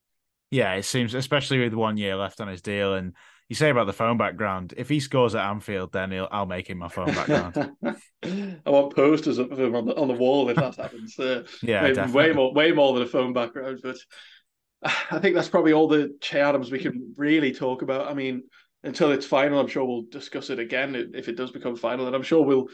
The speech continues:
Speaker 2: hopefully discuss other players that, that, that come in. I think it seems unlikely that the club won't try for more signings after Che Adams. We, we know that we still need, you know, surprisingly,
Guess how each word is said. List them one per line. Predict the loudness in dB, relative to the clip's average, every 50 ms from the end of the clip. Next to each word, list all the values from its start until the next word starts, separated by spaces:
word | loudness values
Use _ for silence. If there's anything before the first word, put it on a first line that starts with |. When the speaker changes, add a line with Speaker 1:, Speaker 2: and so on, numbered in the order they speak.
| -16 -20 _ _ 4
Speaker 2:
hopefully | 4 4 4 4 2 2 2 2 0 -2 -8 _ _ _
discuss | -10 -4 0 0 2 2 4
other | 2 2 2
players | 2 2 2 2 0 0
that, | -4 -6 -6 -6 -8 -10
that, | -8 -8 -8 -8 -6
that | -8 -8 -2
come | -2 0 2
in. | 2 2 2
I | 0 -2 -4 -12 -20 -14 -10
think | -8 -8 -6 -6
it | -6 -6
seems | -4 -2 0 0 0 0
unlikely | -2 -2 0 -2 -2 -2 -2 -4 -6 -6
that | -6 -6
the | -8 -8
club | -6 -6 -6 -4
won't | -2 0 0 0 0 -2
try | -2 -2 -2 -2 -2 -4 -8 -12 -20 -20 _ _
for | -4 0
more | 2 2 2 2
signings | 2 0 0 0 0 0 -2 -2
after | -4 -6 -8
Che | -10 -8 -6 -6
Adams. | -6 -6 -6 -10 -10
We, | -12 -12 -12 -14 _ _
we | -4 -4 -2
know | 0 -2 -2
that | -2 -4
we | -8 -8
still | -6 -6 -6 -4 -4
need, | -6 -6 -8 -10 -14 -20 -20 -20 _
you | -12 -10
know, | -8 -8 -10 -12 -14 _ -20 -20 _ -20 _ _ _ _
surprisingly, | -14 -2 0 0 2 4 4 6 6 6 6 6 6 4 4 4 2